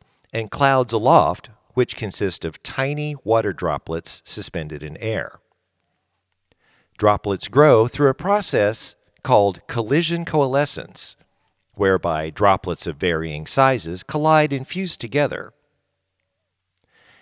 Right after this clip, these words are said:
In thunderstorms, hail can also develop. Once the suspended precipitation particles grow to sufficient size, the air can no longer support their weight,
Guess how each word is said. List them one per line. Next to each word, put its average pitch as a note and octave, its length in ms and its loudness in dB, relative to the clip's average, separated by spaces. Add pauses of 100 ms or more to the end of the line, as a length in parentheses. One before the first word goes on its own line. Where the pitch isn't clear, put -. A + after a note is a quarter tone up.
(280)
In F#2+ 180 -2
thunderstorms, E2 960 -2
hail D3+ 360 -2
can E2+ 200 -6
also F2 360 -2
develop. C#2 500 -10 (1300)
Once G2 300 0
the F#2 140 -6
suspended F2+ 640 -6
precipitation F#2+ 760 -4
particles F2 540 -4
grow D#3 240 4
to F3 140 -2
sufficient - 520 -4
size, G2 600 2
the A2+ 180 -8
air B2+ 220 2
can G2+ 240 -8
no B2 160 4
longer C#3 400 0
support - 500 -2
their A2 180 2
weight, A2 440 -2